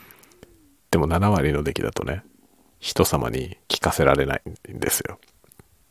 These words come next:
要はね、例えばなんていうかな、簡単に言うとですね、あの、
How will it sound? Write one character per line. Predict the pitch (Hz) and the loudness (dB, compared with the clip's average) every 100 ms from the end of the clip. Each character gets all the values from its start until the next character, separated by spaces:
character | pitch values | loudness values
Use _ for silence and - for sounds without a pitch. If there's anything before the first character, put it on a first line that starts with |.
| _ - _ _ _ - | _ -20 _ _ _ 4
要 | 98 | 6
は | 67 | 6
ね、 | 53 82 113 - | 4 -2 -2 0
例 | 92 | 2
え | 78 | 2
ば | 69 | 0
な | 76 | -2
ん | 90 | 0
て | - | 0
い | |
う | - | -2
か | - | -6
な、 | - | -4
簡 | - 113 | 0 0
単 | 120 120 | 2 4
に | 110 | 4
言 | 107 | 2
う | |
と | - | 0
で | - | -4
す | - | -6
ね、 | - - - _ - - - - - - | -6 -8 -16 _ -20 -20 -20 -20 -20 -20
あ | - - | -14 -10
の、 | 73 - - - - | -8 -8 -8 -10 -14